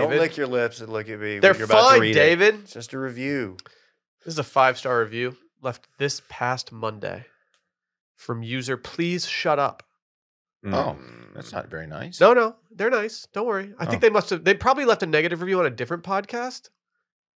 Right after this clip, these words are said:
Speaker 1: and now they've left a positive review on our podcast with the same negative username. But I got good news, boys.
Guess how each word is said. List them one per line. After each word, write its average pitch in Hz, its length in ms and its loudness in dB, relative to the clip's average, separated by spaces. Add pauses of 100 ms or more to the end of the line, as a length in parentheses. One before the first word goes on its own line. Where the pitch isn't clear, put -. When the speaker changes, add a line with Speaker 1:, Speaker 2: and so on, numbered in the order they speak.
(100)
Speaker 1:
and 131 140 -12
now 143 180 0
they've 127 160 -4
left 127 160 -8
a 110 40 -14
positive 113 440 -8
review 110 260 -12
on 104 80 -10
our 113 180 -4
podcast - 540 -10
with 107 100 -20
the 113 40 -14
same 120 320 -6
negative 110 320 -8
username. 107 600 -10 (400)
But 143 80 4
I 160 60 6
got 143 180 -2
good 123 160 -8
news, 139 180 -10
boys. 76 340 -16